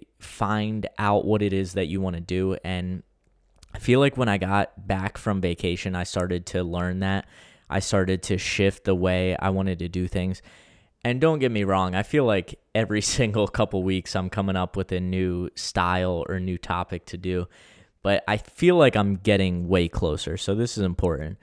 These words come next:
I recently, after having Nick Nimmin on the podcast, YouTube expert, he gave me a ton of useful knowledge and gave you guys, the listener, a lot of actionable steps if you wanna start a YouTube channel. But after talking to him, like,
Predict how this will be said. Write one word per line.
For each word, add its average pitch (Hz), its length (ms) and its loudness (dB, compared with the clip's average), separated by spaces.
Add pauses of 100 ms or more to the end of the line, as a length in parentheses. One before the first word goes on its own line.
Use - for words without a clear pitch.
(460)
I 104 160 0
recently, 123 720 0
after 113 300 2
having 113 300 2
Nick 110 140 0
Nimmin 107 300 0
on 98 120 0
the 95 40 -2
podcast, 95 640 -4
YouTube 98 480 -2
expert, 95 560 -4 (140)
he - 160 -20
gave 101 220 0
me 98 260 -2
a - 60 -6
ton 127 640 -2
of 95 160 -4
useful 98 400 0
knowledge 92 560 -2 (480)
and 95 320 -2
gave 104 200 2
you 107 160 0
guys, 98 440 0
the 95 100 -6
listener, 98 720 -4
a 95 80 -4
lot 95 340 -2
of 87 180 -4
actionable 95 500 -4
steps - 380 -2
if - 160 -8
you 98 80 0
wanna 95 140 2
start 95 240 2
a 92 60 0
YouTube 95 320 -2
channel. 98 440 0 (720)
But 107 160 2
after 113 360 0
talking 104 340 0
to 92 60 -4
him, 95 240 -2
like, 87 240 -4